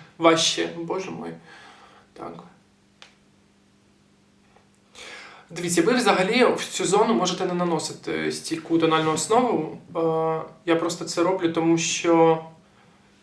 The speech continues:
в мене подразнення від гоління. Боже, я нічого не бачу в цей телефон. Як можна було взяти майже усе, окрім дзеркала?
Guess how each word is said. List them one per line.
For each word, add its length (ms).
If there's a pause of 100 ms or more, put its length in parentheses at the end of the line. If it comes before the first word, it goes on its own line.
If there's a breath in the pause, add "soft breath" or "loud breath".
(140)
в 20
мене 460 (180)
подразнення 600
від 320 (1700)
гоління. 640 (1400)
Боже, 460
я 140
нічого 400
не 100
бачу 320
в 40
цей 200
телефон. 640 (720 soft breath)
Як 220
можна 260
було 240
взяти 600 (1400 soft breath)
майже 300
усе, 500 (960)
окрім 380
дзеркала? 640